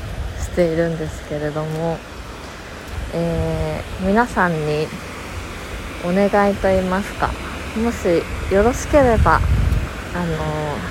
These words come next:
ー、ということで収録してます。えっとですね、まめさんが、あのー、まあ、配信、生配信で、そのバイオリンの、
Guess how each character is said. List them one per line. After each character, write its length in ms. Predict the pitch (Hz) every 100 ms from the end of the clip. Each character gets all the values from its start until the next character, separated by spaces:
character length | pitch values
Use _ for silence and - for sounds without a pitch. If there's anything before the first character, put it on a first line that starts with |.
| - - - - - - -
ー、 20 |
と 60 | -
い 160 | 170 160
う 40 |
こ 140 | -
と 200 | 165 160
で 240 | 147 139 - - - - -
収 160 | 160
録 260 | 156 147 175
し 100 | -
て 120 | -
ま 300 | 175 202 220
す。 40 | 226 - - - - - - - - - - - - - - - -
え 20 |
っ 40 | 175
と 180 | - 165
で 160 | 147
す 160 | 165 156
ね、 120 | 156
ま 180 | 202 339
め 160 | 339 302
さ 260 | 220 185
ん 160 | 175 170
が、 460 | 180 180 170 156 -
あ 120 | 156 165
の 520 | 165 160 160 160 156 - - - - - - - - - - -
ー、 60 | 214
ま 120 | 196
あ、 40 |
配 240 | 180 220 220
信、 500 | - 226 220 220 208
生 200 | 208 214 247
配 240 | 277 254
信 320 | 233 190 175
で、 240 | 160 151 135 - - - - - - -
そ 60 | 180
の 120 | 170
バ 200 | 175 180
イ 100 | 180
オ 60 | 175
リ 180 | 175 180
ン 140 | 175
の、 280 | 180 175 180